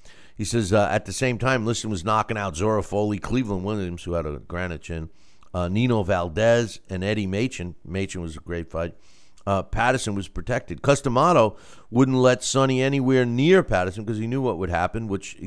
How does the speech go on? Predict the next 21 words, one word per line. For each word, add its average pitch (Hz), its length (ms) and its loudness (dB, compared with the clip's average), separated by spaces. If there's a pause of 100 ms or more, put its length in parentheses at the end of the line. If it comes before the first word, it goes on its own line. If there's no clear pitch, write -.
(240)
which 90 300 -6
was 92 220 -4
exactly 101 480 -4
what 87 220 -4
did 151 160 4
happen 92 400 -2 (340)
when 90 160 -4
they 90 100 -4
finally 92 380 -2
fought. 135 500 2 (680)
Sonny's 143 400 0
title 131 300 4
reign 104 200 -2
should 120 200 -6
have 95 100 -2
been 101 240 -2 (300)
much 117 320 2
longer 127 320 4
than 101 140 0
it 92 60 -4
was, 87 360 -2